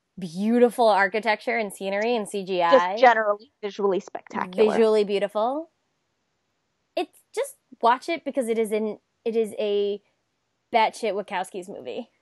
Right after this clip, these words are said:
Speaker 2: Yes.
Speaker 1: <laughs> Like,
Speaker 2: Um,
Speaker 1: uh, it's, it's amazing.
Speaker 2: And if you, um, and this is our last item of the podcast, so if you don't wanna hear spoilers for this,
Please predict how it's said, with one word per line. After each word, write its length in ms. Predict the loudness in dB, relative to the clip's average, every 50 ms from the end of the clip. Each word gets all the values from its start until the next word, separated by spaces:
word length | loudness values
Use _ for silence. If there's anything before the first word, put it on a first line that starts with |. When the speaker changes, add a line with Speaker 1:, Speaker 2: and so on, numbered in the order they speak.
| _ _ _ 2
Speaker 2:
Yes. 1080 | 4 4 4 4 2 -8 -18 -20 -20 -20 -20 -20 -20 -20 -20 -20 -20 -20 -20 -20 -20 _
Speaker 1:
<laughs> 360 | _ _ _ _ _ _ _
Like, 140 | 2 2 2 4 6 8 8
Speaker 2:
Um, 400 | 10 12 12 10 10 8 6 0 -6 _ _ _ _ _ _ _ _ _ _ _ _ _ _ _ _ _ _ _ _ _ _ 0
Speaker 1:
uh, 180 | 2 2 4 4
it's, 280 | 2 2 2 0 -8 -14 -6 -2
it's 160 | -2 -2 0 0
amazing. 640 | 0 0 0 0 -2 -4 -6 -8 -8 -12 -14 -14 -18 _ _ _ _ _ _ _ _ _ _ _ _ 8
Speaker 2:
And 440 | 8 10 10 8 6 4 2 2 6
if 240 | 6 6 6 4 0
you, 440 | -2 2 6 6 8 8 8 6 6 6
um, 460 | 8 8 8 8 8 6 4 2 4 4
and 120 | 6 6
this 100 | 6 6
is 140 | 6 8 8
our 120 | 8 10 10
last 280 | 10 8 8 8 6
item 260 | 4 4 4 4 2
of 60 | 0 -2
the 60 | 0
podcast, 420 | 2 2 2 4 4 2 2 2 0
so 80 | -2 -4
if 80 | -2 0
you 80 | 2 4
don't 120 | 4 4
wanna 120 | 4 2
hear 120 | 2 2 0
spoilers 460 | 0 2 4 4 6 6 4 2 0
for 140 | 0 0 0
this, 180 | 2 2 0